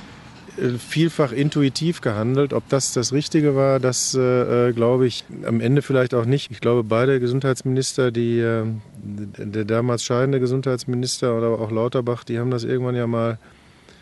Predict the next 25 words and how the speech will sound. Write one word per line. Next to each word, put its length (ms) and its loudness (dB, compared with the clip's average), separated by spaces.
schon 260 -4
auch 200 -2
in 120 -2
gewisser 380 0
Weise 200 2
vertont, 500 -2
dass 160 -4
wir 100 0
am 120 -2
Ende 320 0
wahrscheinlich 420 -2
uns 140 -4
auch 100 -2
vieles 280 -2
verzeihen 500 -2
müssen 300 -4
von 240 -4
dem, 200 0
was 160 -4
wir 80 0
da 140 0
gemacht 380 -4
haben. 260 -6
Aber 220 -2
es, 180 -4